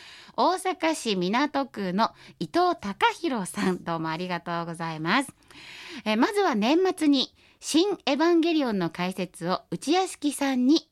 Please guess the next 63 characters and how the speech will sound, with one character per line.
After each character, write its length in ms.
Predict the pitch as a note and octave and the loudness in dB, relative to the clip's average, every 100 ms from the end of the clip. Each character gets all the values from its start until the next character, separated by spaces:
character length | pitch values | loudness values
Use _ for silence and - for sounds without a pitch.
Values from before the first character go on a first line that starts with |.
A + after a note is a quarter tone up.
| _ - | _ -2
と 120 | F4+ | -2
リ 100 | A#3+ | -2
ク 120 | - | -4
エ 100 | C#4+ | -2
ス 80 | D4 | -2
ト 120 | - | -6
し 80 | G#3 | -8
た 120 | G3 | -6
こ 120 | F3+ F3+ | -8 -6
と 120 | D#3+ | -6
が 120 | D#3 | -8
実 260 | D3+ D3 A#3 | -10 -6 -4
現 300 | A#3+ A#3 A3 | -2 -4 -6
し 60 | |
て 200 | - A#3+ - | -2 -2 -4
本 280 | - F#3+ A#3 | -8 -6 -2
当 260 | C4 C#4+ | 0 2
に 200 | C4+ D4 | 4 2
嬉 240 | - A#3 A3+ | 2 -4 -6
し 80 | - | -6
か 140 | G#3 | -6
っ 80 | G#3 | -4
た 120 | G#3+ | -6
で 140 | G#3+ C#4+ | -4 -4
す。 160 | - _ - - - A3+ | -6 _ -18 -12 -10 -6
リ 160 | G3 F#3+ | -2 -2
ク 100 | F#3+ | -2
エ 80 | G#3 | -6
ス 60 | |
ト 100 | G#3 | -6
し 100 | G#3+ | -8
て 120 | - | -6
く 80 | A#3+ | -2
れ 100 | C4 | -2
て 100 | B3 | 0
本 220 | D4 G4 | 2 2
当 160 | G#4 A4+ | 2 2
に 100 | G4 | 4
あ 60 | F4 | 2
り 100 | E4+ | 2
が 120 | C#4 | 0
と 120 | B3 | -2
う 40 | |
ご 80 | A3+ | -4
ざ 160 | G#3+ A3 | -2 -2
い 60 | |
ま 140 | A3 C#4 | 0 0
す。 120 | - | -2
盛 140 | D#3+ | -10
り 60 | E3 | -8
上 100 | E3+ | -8
が 80 | F3 | -6
り 100 | F#3 | -4
ま 120 | G3+ | -6
し 80 | G#3+ | -4
た 120 | B3 | 2
ね。 320 | B3+ D#4 C#4 - - - - - - - | 4 4 2 -4 -20 -20 -20 -20 -20 -8
今 200 | - A4+ | -2 0
回 220 | F#4 D4+ | 2 2
は 180 | F#3+ D3 | 0 0
冒 220 | F3 B3+ | 0 0
頭 220 | E4 D#4+ | 0 0
に、 260 | B3+ A#3+ | 0 -2